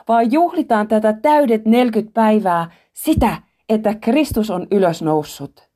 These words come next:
Nyt juhlan alettua ilmassa on pelkkää armoa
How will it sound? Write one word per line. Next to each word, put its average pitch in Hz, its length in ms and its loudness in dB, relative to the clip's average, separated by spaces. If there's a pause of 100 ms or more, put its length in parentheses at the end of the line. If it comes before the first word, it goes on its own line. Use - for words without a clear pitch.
(800)
Nyt 277 400 0
juhlan 240 480 0
alettua 208 680 -4 (260)
ilmassa 247 460 0
on 220 140 0
pelkkää 202 640 -2
armoa 190 580 -2